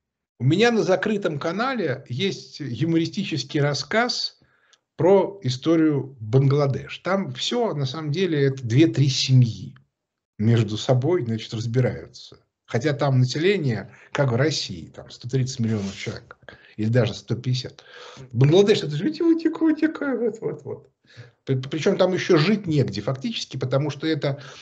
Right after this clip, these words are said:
дельта Ганга и Б-, Брахмапутры, то есть там сплошные болота. Ну вот, и, соответственно, э, э, а-, она сказ-, она убежала в Лондон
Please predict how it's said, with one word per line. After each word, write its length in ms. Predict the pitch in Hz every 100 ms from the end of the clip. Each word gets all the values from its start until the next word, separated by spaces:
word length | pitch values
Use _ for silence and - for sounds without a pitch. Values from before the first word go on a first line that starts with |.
| -
дельта 720 | 110 156 175 127 143 131 127 - -
Ганга 520 | 101 160 165 135 123
и 160 | 139 135
Б-, 500 | 135 - - 107 113
Брахмапутры, 920 | 123 147 156 156 156 247 247 147 98
то 140 | - 117
есть 220 | 113 117
там 460 | 151 143 127 - - -
сплошные 560 | - 131 127 156 156
болота. 720 | 117 107 131 147 120 - - - _ _ _ - - - - -
Ну 200 | 277 392
вот, 280 | 202 - 131
и, 40 |
соответственно, 880 | - 226 302 320 320 277 254 226 - _ _ _
э, 60 | 196
э, 360 | 196 196 190 185 185 _ _ _ _ _ 165 165 165
а-, 160 | 185 -
она 300 | - 175 269
сказ-, 340 | 277 - 233 202
она 240 | 175 226 220
убежала 480 | 165 147 147 120
в 80 | 110 139
Лондон 760 | 175 107 98 110 247 320 349